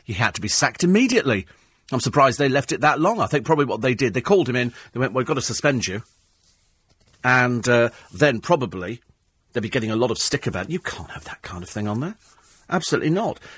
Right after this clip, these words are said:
And if in, in the case of the other people who are suspended from the soap at the moment, the outcome is not in their favour, they'll be fired as well. They'll be fired as well. You suspend people until you've got the, the hard evidence. And in the case of Chris Fountain,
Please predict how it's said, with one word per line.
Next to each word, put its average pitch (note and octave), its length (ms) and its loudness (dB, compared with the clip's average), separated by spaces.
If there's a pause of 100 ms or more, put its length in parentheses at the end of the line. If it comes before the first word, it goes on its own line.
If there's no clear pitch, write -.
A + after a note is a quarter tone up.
And D#3 180 4
if F#3 160 4
in, D3+ 120 2
in D3+ 180 0
the C#3 80 0
case D3+ 340 0
of A2+ 80 -4
the B2 80 -2
other C#3+ 140 -2
people G#2+ 240 -4
who A2+ 80 0
are G#2 40 -2
suspended A#2 460 -2
from A2+ 100 -6
the G#2 60 -6
soap - 240 2
at A#2+ 60 -2
the A#2+ 60 -6
moment, B2 240 2
the B2+ 100 4
outcome B2+ 320 0
is G#2+ 100 -4
not C3 200 -2
in A#2 80 0
their - 100 0
favour, C3+ 340 2 (220)
they'll G#3+ 120 0
be G3+ 80 0
fired G3 300 2
as F#3+ 100 -4
well. B3 300 0 (1000)
They'll F3 120 0
be D3 80 0
fired D3+ 300 2
as D#3+ 100 -4
well. G#3+ 220 0
You D#3+ 80 2
suspend F#3 480 2
people C3 300 -2
until C#3 280 0
you've C3 140 -2
got C3+ 240 2
the, C3 200 0 (280)
the C#3 140 4
hard D3 320 2
evidence. C#3 420 0
And B2 80 -2
in A#2+ 60 -4
the A#2+ 80 -4
case C#3+ 360 -2
of B2 260 0 (440)
Chris D3 220 4
Fountain, C#3+ 600 2